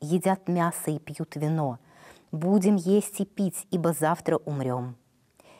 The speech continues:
И открыл мне в уши Господь Саваоф: не будет прощено вам это нечестие, доколе не умрёте, сказал Господь, Господь Саваоф. Так сказал Господь, Господь Саваоф: ступай,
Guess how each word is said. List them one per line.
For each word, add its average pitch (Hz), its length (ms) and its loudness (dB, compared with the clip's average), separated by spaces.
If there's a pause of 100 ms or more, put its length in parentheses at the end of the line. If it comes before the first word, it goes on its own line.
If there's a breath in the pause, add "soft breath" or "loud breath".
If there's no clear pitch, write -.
(140 soft breath)
И 185 100 0
открыл 233 460 2
мне 208 220 4
в 202 100 -2
уши 233 260 0
Господь 165 460 -2
Саваоф: 151 680 -4 (420 loud breath)
не 190 160 2
будет 214 400 0
прощено 175 500 -4
вам 160 200 -4
это 156 200 -12
нечестие, 135 760 -10 (200)
доколе 147 480 -4
не 147 140 -6
умрёте, 139 640 -8 (280 soft breath)
сказал 139 480 -2
Господь, - 760 -8
Господь 139 500 -6
Саваоф. 123 640 -6 (500 loud breath)
Так 247 240 -2
сказал 175 420 0
Господь, 151 560 -4
Господь 131 440 -4
Саваоф: 127 600 -2
ступай, 135 680 -4